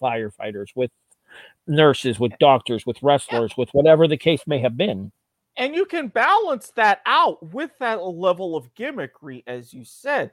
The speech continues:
Speaker 2: It's to the point to where, and let's face it, every show has a celebrity version at some point to keep it going. Wheel of Fortune, name that tune. I can go on and on, even in the current landscape.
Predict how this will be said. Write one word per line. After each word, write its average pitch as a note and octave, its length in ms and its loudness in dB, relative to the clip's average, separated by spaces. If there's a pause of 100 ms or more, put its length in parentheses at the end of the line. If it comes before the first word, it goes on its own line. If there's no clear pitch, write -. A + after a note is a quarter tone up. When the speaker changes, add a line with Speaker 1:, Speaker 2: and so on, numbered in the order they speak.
(240)
Speaker 2:
It's - 240 -4
to A3 160 -8
the F#3+ 100 -6
point B3 380 -6
to G#3+ 100 -8
where, G3 240 -4
and F3+ 160 -10
let's C3+ 220 -14
face G3 320 -10
it, C3 100 -10 (300)
every G#3 480 4
show F#3 460 -2
has E3+ 440 -2
a E3 60 -16
celebrity C#3+ 760 -6
version C#3 440 -8
at - 100 -18
some B2+ 240 -12
point C#3 240 -18
to D#3 80 -20
keep - 220 -20
it C#3 100 -14
going. C3+ 320 -6 (240)
Wheel D3 300 0
of D3+ 80 -4
Fortune, G3+ 560 0 (160)
name B2+ 320 -10
that E3+ 300 2
tune. F3 520 -8 (400)
I F#3 240 8
can G3+ 180 -6
go F#3 240 -2
on D#3 340 -4
and D3 180 -12
on, D3 460 0
even C3 360 -12
in C#3 60 -12
the C#3+ 100 -8
current F3+ 500 -8
landscape. A#2+ 640 -14